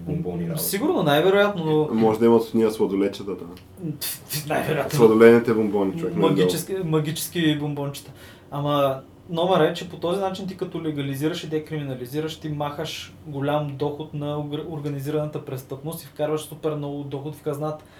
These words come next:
Speaker 2: защото това нещо с теб или без теб се продава.
Speaker 3: Понеже пък другия, нали, контраргумент на Националната лотария е, че те внасят данъци.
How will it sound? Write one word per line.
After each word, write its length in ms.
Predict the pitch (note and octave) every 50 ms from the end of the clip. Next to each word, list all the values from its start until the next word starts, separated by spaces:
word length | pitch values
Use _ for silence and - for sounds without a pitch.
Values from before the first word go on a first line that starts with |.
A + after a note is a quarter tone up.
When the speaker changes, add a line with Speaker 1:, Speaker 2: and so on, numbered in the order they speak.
| - - - -
Speaker 2:
защото 200 | - - E3 E3+
това 160 | - D#3+ D#3+
нещо 280 | D#3 D#3 D#3 - - F3
с 300 | F3 - F3 F3 - -
теб 220 | - E3 E3 -
или 100 | E3+ D#3
без 220 | D3 C3+ C3+ C3 -
теб 220 | - D#3+ D#3+ D#3+
се 100 | - -
продава. 520 | - - D#3 C#3+ C3 D3 D3 C#3+ C3 A2+ - - -
Speaker 3:
Понеже 460 | A2+ A2 G#2+ G#2 G#2+ G#2+ A#2+ A#2 -
пък 160 | - A#2 A2
другия, 360 | - - A2+ A2+ G#2+ A#2 A2+
нали, 260 | A2 A2 G#2+ G#2+ G#2
контраргумент 800 | - G#2 G#2 G#2 G2+ A2 G#2+ G2+ F#2+ G2 F#2 F#2 F#2 F#2+ F2+ -
на 160 | G2+ F#2+ F2+ F2
Националната 580 | F2 E2+ F2 F#2+ F#2 F2+ F2+ F2+ F2+ F2+ F#2+
лотария 360 | F#2 F2 E2 - F2 F2 G2 G#2+
е, 40 | G#2
че 140 | - -
те 100 | - G#2
внасят 380 | G2 G2+ G2 F#2+ F#2 - G#2 F2+
данъци. 360 | F2+ F#2 F#2 F2+ E2+ - -